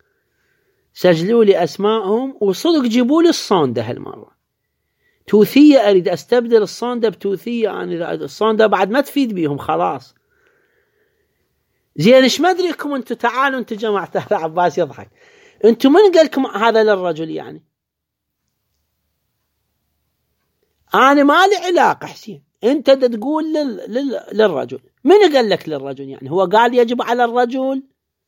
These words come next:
هو قال يجب على الرجل، ما قال يجب على، انطى حكم، الحكم يشك-، يشمل كل مكلف، رجل كان أو مرأة،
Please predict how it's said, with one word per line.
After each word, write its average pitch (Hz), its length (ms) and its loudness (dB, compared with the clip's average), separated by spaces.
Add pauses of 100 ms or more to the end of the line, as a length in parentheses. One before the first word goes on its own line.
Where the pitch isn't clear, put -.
(1300)
هو 196 180 6
قال 220 360 4
يجب 233 320 0
على 247 160 -2
الرجل، 233 360 -6
ما 262 280 -2
قال 214 260 -2
يجب 196 280 -8
على، - 100 -20 (140)
انطى 240 300 2
حكم، 226 480 -2 (640)
الحكم 254 640 0
يشك-، 247 400 -8
يشمل 240 380 -4
كل 285 240 -4
مكلف، 185 600 -8
رجل 254 320 0
كان 302 360 0
أو 202 220 2
مرأة، 135 340 -10